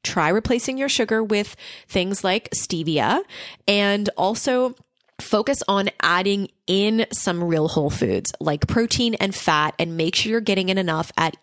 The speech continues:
each meal. And then pay attention to your carb cravings. How are they showing up? How do you feel by eating more fats and more proteins? You know, do you feel different? Do you have more energy? Are you having less cravings? Are you sleeping better?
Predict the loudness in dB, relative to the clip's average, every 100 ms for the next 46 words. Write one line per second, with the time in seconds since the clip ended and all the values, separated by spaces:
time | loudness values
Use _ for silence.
0 | -4 0 0 -2 -4 -2 0 0 -2 -6
1 | -8 0 2 2 0 0 2 2 0 0
2 | 0 -2 -2 -2 -4 0 0 0 0 0
3 | 0 -4 -6 -10 -16 -10 -2 2 2 2
4 | 0 2 2 2 2 0 -2 -6 -2 0
5 | 0 2 2 2 0 2 2 0 0 -2
6 | -2 -4 -4 0 0 -2 -2 -2 0 0
7 | 0 -2 -4 -4 -6 -6 -12 -12 -6 -4
8 | -4 -4 -4 0 0 2 0 0 -2 -8
9 | -10 -6 -2 -2 0 0 2 2 0 0
10 | -2 -2 -6 _ -4 -2 0 -2 0 2
11 | 2 2 2 2 0 -4 -14 -6 0 2
12 | 2 -2 -2 0 0 0 -2 0 0 2
13 | 2 0